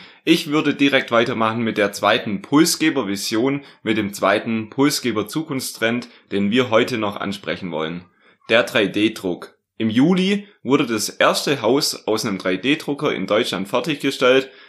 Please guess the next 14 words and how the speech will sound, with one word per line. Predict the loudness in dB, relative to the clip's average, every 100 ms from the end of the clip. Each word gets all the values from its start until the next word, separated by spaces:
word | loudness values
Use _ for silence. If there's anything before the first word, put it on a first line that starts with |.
| -10
und | -4
das | 0
war | 2 2
für | 0
uns | -2 -2 -4
Anlass, | -2 -2 2 2 2 -4 -10
sich | _ -8 -4
mit | -2
dem | -2
Thema | -2 -2 -2
mal | -2 -2
genauer | -4 -2 -4
zu | -4 -10
beschäftigen. | -4 -4 -4 -6 -12 -12 -18